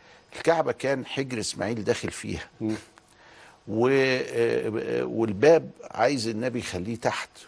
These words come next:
Speaker 1: ويخلي باب تاني قصاده، ويخلي الناس تدخل الكعبة وتطلع.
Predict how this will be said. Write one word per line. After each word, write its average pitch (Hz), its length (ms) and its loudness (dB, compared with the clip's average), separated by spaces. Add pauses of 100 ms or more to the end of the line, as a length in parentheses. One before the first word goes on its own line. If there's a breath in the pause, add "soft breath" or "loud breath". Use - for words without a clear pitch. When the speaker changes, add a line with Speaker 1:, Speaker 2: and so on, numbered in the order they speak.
Speaker 1:
ويخلي 110 600 0
باب 123 220 2 (120)
تاني 120 300 2
قصاده، 92 540 -2 (160)
ويخلي 170 380 0
الناس 156 480 -2 (300)
تدخل 165 360 2
الكعبة 113 360 4
وتطلع. - 420 -8